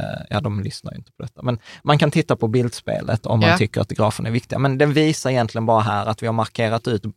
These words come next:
Speaker 1: topparna och bottnarna och visar så här att, ja, men det hade gått en ganska lång period mellan man
Speaker 2: Men
Speaker 1: hade
Speaker 2: det är ju,
Speaker 1: investerat.
Speaker 2: det är alltså så att när man då tajmar de här bottnarna så kan inte ens det kompensera
Speaker 1: Ja.
Speaker 2: för att man är
Speaker 1: För,
Speaker 2: utanför
Speaker 1: för att man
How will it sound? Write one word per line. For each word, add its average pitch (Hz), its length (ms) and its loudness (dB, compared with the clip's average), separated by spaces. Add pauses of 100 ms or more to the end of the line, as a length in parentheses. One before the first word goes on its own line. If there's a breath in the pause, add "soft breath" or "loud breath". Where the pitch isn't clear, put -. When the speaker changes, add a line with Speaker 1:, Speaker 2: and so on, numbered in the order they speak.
(140)
Speaker 1:
topparna 110 460 2
och 104 80 4
bottnarna 107 880 -4 (380)
och 113 200 0
visar 117 360 2
så 110 120 -2
här 107 160 0
att, - 140 -8
ja, 120 140 0
men 117 320 -2
det 117 260 -4
hade 113 240 2
gått 107 240 -4
en 117 80 -4
ganska 110 360 0
lång 107 260 -2
period 113 380 -4
mellan 107 380 0
man 104 120 -2
Speaker 2:
Men - 60 0
Speaker 1:
hade - 120 2
Speaker 2:
det 247 60 4
är 262 40 2
ju, 277 80 2
Speaker 1:
investerat. 226 260 -2
Speaker 2:
det 247 180 2
är 214 220 -4
alltså 220 180 -4
så 208 340 2
att 170 140 0 (120)
när 196 140 4
man 190 180 2
då 175 320 2 (100)
tajmar 196 400 2
de 156 140 -4
här 170 140 0
bottnarna 160 840 -2
så - 140 -8
kan 185 220 2
inte 202 200 2
ens 180 260 -2
det 185 300 2
kompensera 160 720 -4
Speaker 1:
Ja. 110 80 -2
Speaker 2:
för 139 200 0
att 151 180 -2
man 156 180 -6
är - 40 -6
Speaker 1:
För, 160 80 -2
Speaker 2:
utanför 151 280 0
Speaker 1:
för 143 80 2
att 147 100 4
man 170 80 0